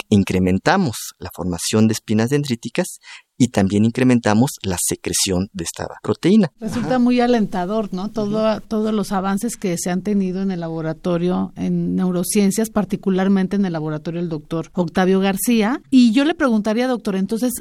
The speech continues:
Speaker 2: dada esta plasticidad cerebral, ¿es posible revertir la discapacidad intelectual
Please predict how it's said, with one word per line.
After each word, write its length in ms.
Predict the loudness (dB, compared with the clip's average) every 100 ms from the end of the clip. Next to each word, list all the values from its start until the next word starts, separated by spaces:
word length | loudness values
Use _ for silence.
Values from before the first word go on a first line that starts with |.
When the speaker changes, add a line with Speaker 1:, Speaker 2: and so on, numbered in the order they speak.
| -4
Speaker 2:
dada 360 | 2 2 2
esta 200 | 0 -2
plasticidad 520 | -2 -4 -4 -4 -4 -2
cerebral, 500 | -2 0 0 -4 0
¿es 160 | -2 -2
posible 560 | 0 0 2 0 2
revertir 560 | 0 0 0 -2 -2 -2
la 80 | -2
discapacidad 640 | -2 -4 -6 -6 -4 -2
intelectual 720 | 0 -2 -4 -6 -2 0 0